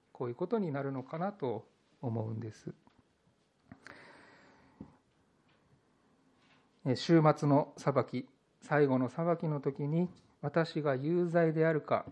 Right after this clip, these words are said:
私が無罪であるか、これを決めることができるのは、やはり神様お一人のみになります。そしてその有罪か無罪かの判断は、キリストを根拠として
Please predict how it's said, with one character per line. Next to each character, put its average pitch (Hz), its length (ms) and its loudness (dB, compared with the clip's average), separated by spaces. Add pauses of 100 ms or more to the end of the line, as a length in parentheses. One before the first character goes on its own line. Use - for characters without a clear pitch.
(440)
私 139 360 -2
が 220 340 2
無 139 160 2
罪 127 220 4
で 110 140 -2
あ 110 60 -2
る 104 80 -8
か、 - 180 -10 (680)
こ 127 140 2
れ 135 80 8
を 143 100 8
決 175 160 -2
め 180 120 6
る 190 80 4
こ 208 140 2
と 185 140 0
が 147 160 0
で 147 120 -4
き 190 140 -6
る 190 100 -2
の 165 140 -2
は、 170 240 0 (340)
や 123 100 -8
は 123 120 -6
り 120 120 -6
神 170 260 -4
様 131 380 -10
お 131 120 -6
一 - 340 -4
人 208 200 0 (120)
の 139 140 -2
み 113 120 -8
に 190 280 -2 (340)
な 117 120 -10
り 104 100 -10
ま 98 140 -14
す。 - 180 -18 (1600)
そ 208 120 6
し 208 60 -2
て 214 100 6
そ 208 140 4
の 190 220 8
有 180 240 6
罪 170 220 6
か 165 140 2
無 160 140 2
罪 151 200 4
か 135 160 0
の 120 100 0
判 135 340 -2
断 117 280 -2
は、 147 340 4 (560)
キ 160 160 0
リ 175 120 2
ス - 140 -8
ト 170 220 4
を 254 200 6
根 151 220 2
拠 127 140 -10
と - 120 -14
し - 160 -18
て 220 280 2